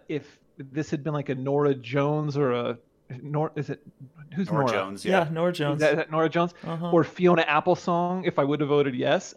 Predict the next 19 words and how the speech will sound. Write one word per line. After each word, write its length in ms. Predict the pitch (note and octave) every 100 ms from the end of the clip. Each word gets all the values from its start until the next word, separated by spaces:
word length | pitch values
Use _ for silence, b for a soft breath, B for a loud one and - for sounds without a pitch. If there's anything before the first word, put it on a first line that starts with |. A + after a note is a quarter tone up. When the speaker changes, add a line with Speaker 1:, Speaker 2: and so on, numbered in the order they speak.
| _
Speaker 1:
And 100 | D#3
I 40 | E3+
Speaker 3:
Right. 60 | F3
Speaker 1:
wrote, 180 | F3 -
"We'll 200 | A#3 B3
never 340 | B3+ B3+ B3+
know. 340 | C4 C#4 A#3 D3+ -
I 180 | F3+ F3
don't 260 | F#3 F#3
know." 220 | G3+ G3 D3+ E3+ -
Speaker 3:
<laughs> 100 | -
Speaker 1:
I 120 | D#3+ F3
had 260 | F3+ E3+
no 240 | D#3+ F3+ G3+
familiarity 580 | - F#3+ E3+ E3 E3
with 140 | D#3 C#3+
Lake 220 | D3 D3
Street 720 | - - - E3 D#3 D#3+ C3
Dive. 580 | C3 C3 D3 E3 F#3 E3+